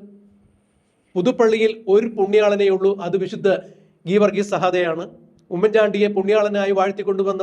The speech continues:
വാർത്തകൾ അത്രയും പുച്ഛിച്ചു തള്ളുകയായിരുന്നു ജയിക്കിന്റെ ആദ്യത്തെ പ്രചരണ പരിപാടിയിൽ ഉണ്ടായ വാചകം. അന്ന് കേരളത്തിലുള്ള ആബാലവൃദ്ധ സി പി എംകാരും ഇത് തന്നെയാണ് പറഞ്ഞത്. ഉമ്മൻചാണ്ടി മരിച്ച് മണ്ണോട് മണ്ണ്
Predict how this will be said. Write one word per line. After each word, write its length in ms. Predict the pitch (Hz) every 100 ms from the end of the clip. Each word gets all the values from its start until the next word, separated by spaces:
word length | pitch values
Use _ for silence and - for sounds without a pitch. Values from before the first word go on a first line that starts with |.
| 180
വാർത്തകൾ 320 | 180 185 190 180
അത്രയും 280 | 185 185 180
പുച്ഛിച്ചു 300 | 170 196 208
തള്ളുകയായിരുന്നു 560 | 190 185 185 175 175 175 175
ജയിക്കിന്റെ 360 | 175 175 175 - 170
ആദ്യത്തെ 360 | 196 196 196 190 - - -
പ്രചരണ 300 | 175 185 180
പരിപാടിയിൽ 440 | 170 165 175 170 175
ഉണ്ടായ 240 | 165 165 160 143
വാചകം. 300 | 123 110 - _ _ _ _ _ _ _ 160
അന്ന് 160 | 214 226 220 - 185
കേരളത്തിലുള്ള 540 | 202 226 226 220 214 196
ആബാലവൃദ്ധ 540 | 202 214 214 202 214 190 - -
സി 100 | - 208
പി 60 | 220
എംകാരും 340 | 214 208 202 208
ഇത് 80 | 190 214
തന്നെയാണ് 360 | 208 202 190 190
പറഞ്ഞത്. 300 | 185 180 180 190 - _ _ _ _ _ 170
ഉമ്മൻചാണ്ടി 480 | 214 226 214 208 190 - -
മരിച്ച് 340 | 175 196 - 214 -
മണ്ണോട് 320 | 185 214 214 208
മണ്ണ് 160 | 202